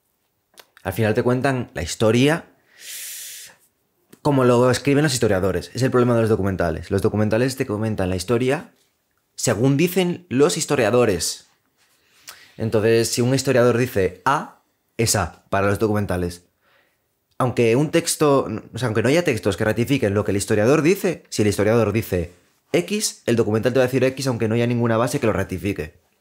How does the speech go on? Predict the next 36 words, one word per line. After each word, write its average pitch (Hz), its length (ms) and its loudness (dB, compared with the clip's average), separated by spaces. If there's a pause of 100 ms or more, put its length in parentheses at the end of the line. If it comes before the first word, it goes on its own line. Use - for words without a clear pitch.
(1200)
Yo 135 100 2
lo 147 80 6
veo 185 140 6
bien. 110 360 2
O - 40 -4
sea, 98 420 0 (180)
te 123 120 -2
pueden 131 180 4
des-, 156 340 0
desinformar 120 460 -2
un 143 140 0
poquito, 110 540 -4 (1200)
pero 101 920 2 (260)
no 101 260 -2
te 117 80 2
van 117 140 2
a 113 380 2
volver 104 920 0
un 110 100 -4
ignorante 107 500 0
de 101 80 4
ese 104 140 0
tema. 101 380 -2 (100)
Te, - 200 -6
de 117 80 -2
hecho, 113 120 0
te 107 80 0
van 107 100 2
a - 20 2
ayudar 110 260 2
muchísimo 104 460 0
más. 104 280 0 (200)
Y 107 80 0
también 110 280 2
recomiendo 127 360 2
mucho 139 420 0